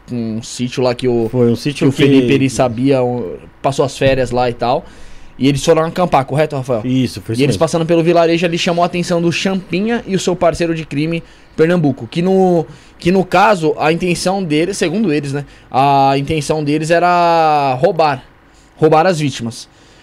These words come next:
Speaker 1: Como não foi achado nada de valor, porque os caras tavam indo pro meio do mato, pô. Não vai levar dinheiro, essas paradas.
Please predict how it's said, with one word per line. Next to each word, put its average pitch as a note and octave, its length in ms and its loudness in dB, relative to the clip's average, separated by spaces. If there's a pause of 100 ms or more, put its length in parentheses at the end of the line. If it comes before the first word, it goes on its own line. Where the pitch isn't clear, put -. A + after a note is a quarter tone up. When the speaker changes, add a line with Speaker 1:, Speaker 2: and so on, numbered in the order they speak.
(180)
Speaker 1:
Como A3 240 4
não G#3 100 2
foi G3 160 0
achado E3 320 2
nada D#3 220 0
de D3+ 80 -2
valor, G3+ 240 4
porque - 180 -10
os F3+ 80 2
caras G3 160 -2
tavam C4 140 -8
indo G4+ 80 -8
pro G4+ 100 -20
meio F4 140 -4
do G#4 80 4
mato, D#3 260 0
pô. A2+ 200 -8
Não G#2+ 80 -8
vai D#3+ 120 0
levar C3+ 560 0 (460)
dinheiro, C3+ 380 -2
essas C3 160 -8
paradas. A2+ 360 -2